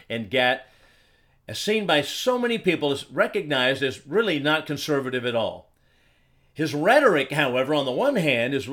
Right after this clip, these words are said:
fierce. Boy, he's just like, "Okay, I'm gonna be tough about this, and I'm gonna talk about it." But,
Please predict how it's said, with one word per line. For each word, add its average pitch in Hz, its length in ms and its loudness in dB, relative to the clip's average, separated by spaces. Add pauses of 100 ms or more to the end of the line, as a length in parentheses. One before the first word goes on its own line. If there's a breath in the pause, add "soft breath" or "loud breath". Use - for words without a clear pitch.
(120)
fierce. 202 460 2 (100)
Boy, 175 180 -2
he's 190 140 0
just 180 220 -2
like, 131 180 -2
"Okay, 180 280 4
I'm 190 160 2
gonna 185 140 -2
be 156 100 0
tough 196 280 -2
about 143 360 2
this, 127 220 -2 (460 loud breath)
and 123 120 0
I'm 202 100 -2
gonna 196 120 -2
talk 185 280 -4
about 123 280 0
it." 135 140 -4
But, 123 260 -2